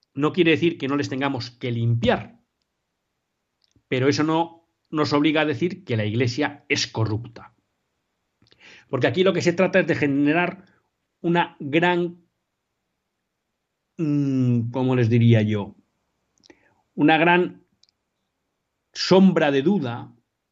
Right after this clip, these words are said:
sobre la Iglesia, de tal manera que el común de los mortales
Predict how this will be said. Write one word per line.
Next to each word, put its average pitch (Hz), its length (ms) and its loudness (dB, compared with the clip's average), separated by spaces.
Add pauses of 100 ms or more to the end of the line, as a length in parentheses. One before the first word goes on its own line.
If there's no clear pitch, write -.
(340)
sobre 117 360 -4
la 107 100 -4
Iglesia, 107 560 -8
de 123 160 -2
tal 180 220 4
manera 185 520 0 (840)
que 135 120 0
el 127 140 2
común 143 280 2
de 180 80 4
los 175 160 2
mortales 165 680 -2